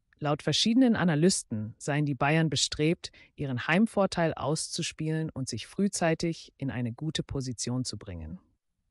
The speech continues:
Zudem wird erwartet, dass die Münchner in einem offensiven vier zwei drei eins System agieren, wobei Joshua Kimmich und Leon Goretzka im zentralen Mittelfeld die Fäden ziehen. Auf der anderen Seite könnte Manchester City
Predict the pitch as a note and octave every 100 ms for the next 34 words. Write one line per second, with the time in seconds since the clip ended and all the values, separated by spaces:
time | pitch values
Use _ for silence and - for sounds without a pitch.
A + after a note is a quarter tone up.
0 | _ - D#3 F#3 A3 D#3 A#2 B2 C3 C3
1 | F#3 G#3 - - D3 - D3 E3+ G3 G3
2 | F#3+ - C#3+ C3+ C3 - D#3+ - F#3+ D#3+
3 | E3 D#3 D#3 D3 - - F3+ F3 - D3+
4 | C#3+ C3+ A#2+ B2 B2 B2 D3+ G3 D3+ -
5 | - A2 F2 G#2+ F2+ E2 E2 - _ -
6 | - _ - C#3+ C#3+ C#3 B2+ E3+ - E3+
7 | C#3 - E3+ F#3 - - - C3 - C3+
8 | D3 C#3 C3 C3+ D#3 - D#3+ C#3 - C3+
9 | C3+ B2+ - C3 C#3+ C#3 D3+ D#3 - G#2+
10 | G#2+ - A2 G#2+ G#2 F#2+ - F#2 E2+ E3+
11 | _ _ _ _ _ _ _ _ _ _
12 | _ _ _ _ _ - D#3 D#3+ F#3 C4
13 | B3 F3+ E3+ E3+ E3+ - F3 D#3+ D3+ D#3
14 | D3+ C3+ D3 C3+ D#3+ - A2 E2